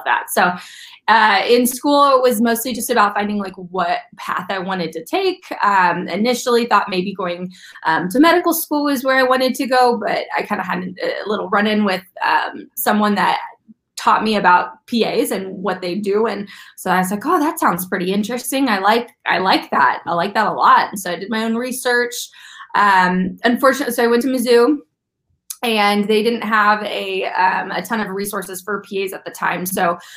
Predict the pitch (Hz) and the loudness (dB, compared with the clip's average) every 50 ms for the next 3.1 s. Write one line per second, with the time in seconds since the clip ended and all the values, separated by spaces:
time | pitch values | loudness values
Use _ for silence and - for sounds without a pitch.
0 | - - - - 190 190 180 180 180 202 202 208 208 220 220 233 220 214 214 196 | -20 -10 -2 0 2 4 4 4 2 0 0 2 4 4 4 4 4 4 4 4
1 | - - - 196 202 180 180 - 180 - - - 180 180 175 196 247 254 226 - | 2 0 -2 -2 -2 -2 -2 -2 -4 -4 -4 -2 -2 -2 -2 0 0 0 0 0
2 | - - 196 185 180 175 - 151 - - - 180 180 180 175 160 160 151 151 156 | -2 -2 -2 -2 -2 -2 -4 -4 -4 -2 0 0 2 0 0 -2 -4 -6 -6 -6
3 | 180 180 | -8 -8